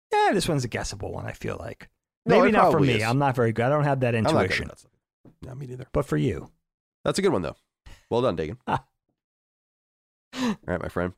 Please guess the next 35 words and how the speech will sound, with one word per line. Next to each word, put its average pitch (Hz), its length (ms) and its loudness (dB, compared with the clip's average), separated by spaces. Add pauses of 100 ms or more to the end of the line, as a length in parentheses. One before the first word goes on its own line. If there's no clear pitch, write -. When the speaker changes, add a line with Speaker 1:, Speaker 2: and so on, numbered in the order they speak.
(220)
Speaker 2:
Thank 127 140 0
you 120 40 -8
for 143 80 0
your 123 60 2
time 113 200 0
today. 120 140 2
I 107 40 2
appreciate 110 360 0
you. 135 180 0
And 104 120 -2
thank 113 160 -2
you 139 80 2
all 123 120 4
out 113 80 0
there 131 160 2
for 104 120 -4
your 95 180 -2
love, 92 200 -2
kindness, 92 300 -2
and 85 80 -10
support 95 200 0
of 90 60 -2
all 87 180 0
things 85 200 -6
Last 87 200 -2
Stand 85 160 -2
Media. 107 280 -2
Knockback. 87 440 -2
Remember, 98 300 -2
find 95 260 -2
us 92 100 -6
on 90 100 -4
free 120 180 -4
feeds, 117 320 -4
YouTube, 104 400 -2